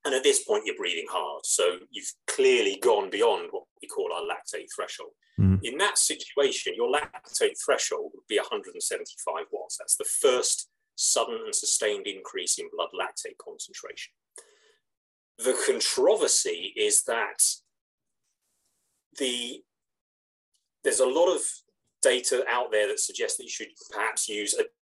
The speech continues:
Speaker 1: different marker. So it should be a certain increase in lactate before you then call it a threshold. Or you have a fixed blood lactate concentration of, say, two point five or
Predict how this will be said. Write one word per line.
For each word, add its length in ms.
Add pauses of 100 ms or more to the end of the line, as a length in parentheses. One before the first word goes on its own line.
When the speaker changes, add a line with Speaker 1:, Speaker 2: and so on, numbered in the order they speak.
(120)
Speaker 1:
different 320
marker. 380
So 220
it 100
should 220
be 240
a 140
certain 440
increase 560
in 60
lactate 600
before 400
you 140
then 140
call 240
it 100
a 140
threshold. 460 (500)
Or 200
you 160
have 140
a 60
fixed 400
blood 220
lactate 420
concentration 640
of, 40
say, 380 (180)
two 200
point 300
five 380
or 100